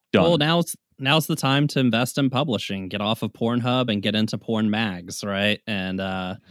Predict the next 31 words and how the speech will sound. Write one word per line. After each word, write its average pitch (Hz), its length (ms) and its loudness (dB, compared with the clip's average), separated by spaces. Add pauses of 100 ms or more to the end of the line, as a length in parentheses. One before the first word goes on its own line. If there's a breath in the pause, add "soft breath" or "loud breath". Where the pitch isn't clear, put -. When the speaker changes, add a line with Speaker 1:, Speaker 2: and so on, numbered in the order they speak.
(340 soft breath)
Speaker 2:
you 101 80 2
know, 101 60 2
just 101 140 -4
get - 100 0
one 117 100 4
of 110 80 8
those, 117 140 4
uh, 107 40 8
Speaker 1:
Untraceable. 98 460 4 (640 soft breath)
Speaker 2:
yeah, 165 320 4
get 147 140 2
one 151 60 4
of 147 60 6
those 127 160 4
sweet 139 240 2
subscriptions, 110 760 0
like 101 160 -2
in 98 200 -2
Billy 107 240 4
Madison 98 500 2
or 92 60 -6
whatever. 90 340 -4
You 92 80 -6
just 92 140 -8
get, - 60 -6
like, 95 100 -8
a 92 60 -6
grab 92 360 -2
bag 87 320 -8
every 87 200 -12
week, 90 340 -12